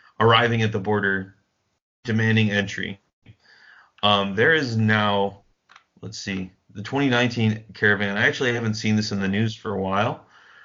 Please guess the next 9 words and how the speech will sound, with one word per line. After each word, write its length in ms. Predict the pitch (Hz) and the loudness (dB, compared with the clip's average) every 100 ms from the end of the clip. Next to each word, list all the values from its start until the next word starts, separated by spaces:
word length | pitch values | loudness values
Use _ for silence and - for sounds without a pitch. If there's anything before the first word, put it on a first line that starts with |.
| - _ _ - | -20 _ _ 0
Um, 320 | 107 104 95 | 2 2 2
there 160 | 113 120 | 4 6
are 220 | 107 107 | 4 0
ten 400 | - 143 156 143 | -2 0 0 2
thousand 640 | 147 135 127 117 113 95 | 2 2 0 -2 -2 -2
Cuban, 680 | - 131 135 143 143 143 135 113 - | -2 -2 0 0 -2 -2 -6 -8 -2
Haitian, 480 | 127 123 - 127 | 0 0 -2 0
and 200 | 113 101 - | 0 -2 -2
African, 920 | 110 113 120 110 - 104 98 95 | -2 -2 -2 -4 0 -2 0 -4